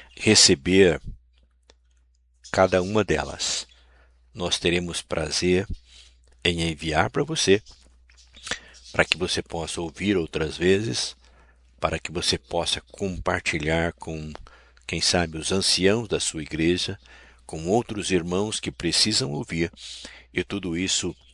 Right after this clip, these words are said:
guiado por oração e sinceridade diante de Deus. Querendo uma cópia, fale conosco. Teremos prazer em enviar para você. Nosso contato, trinta e quatro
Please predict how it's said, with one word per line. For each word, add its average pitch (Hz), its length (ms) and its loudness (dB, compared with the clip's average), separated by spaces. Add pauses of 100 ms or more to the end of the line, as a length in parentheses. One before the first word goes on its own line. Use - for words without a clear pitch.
(580)
guiado 82 500 4
por 85 320 -2 (720)
oração 107 600 2 (720)
e 82 80 -4
sinceridade 76 1160 4 (480)
diante 82 420 -4
de 78 140 -2
Deus. - 540 -12
Querendo 95 640 2
uma 85 240 -6
cópia, 78 540 -6 (560)
fale - 340 -6
conosco. - 680 -12 (400)
Teremos 82 380 0
prazer 76 400 -2
em 78 180 -2
enviar 73 320 -8
para 76 140 -8
você. 76 380 -6 (460)
Nosso 76 340 -8
contato, 107 600 -8 (560)
trinta 113 300 -2
e 73 60 2
quatro - 480 -10